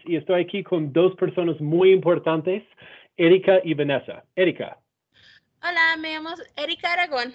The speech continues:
Speaker 2: soy la gerente de la oficina principal de la preparatoria D S S T College View. Ha estado aquí por cuatro y, y medio años y estamos aquí para más apoyarles con la actualización anual familiar y también para recibiendo los,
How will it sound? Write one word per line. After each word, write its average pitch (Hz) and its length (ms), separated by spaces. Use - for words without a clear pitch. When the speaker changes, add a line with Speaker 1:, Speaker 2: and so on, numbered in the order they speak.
Speaker 2:
soy 277 220
la 294 160
gerente 285 400
de 285 100
la 277 140
oficina 262 420
principal 254 640
de 240 100
la 240 160
preparatoria 226 680
D 214 120
S 214 160
S 208 80
T 220 180
College 208 480
View. 190 240
Ha 269 160
estado 311 260
aquí 311 400
por 262 340
cuatro 262 320
y, 330 300
y 285 80
medio 254 380
años 220 580
y 262 120
estamos 254 500
aquí 285 300
para 247 240
más 247 240
apoyarles 262 680
con 240 320
la 233 80
actualización 226 760
anual 240 460
familiar 269 580
y 277 80
también 262 500
para 254 300
recibiendo 240 580
los, 240 400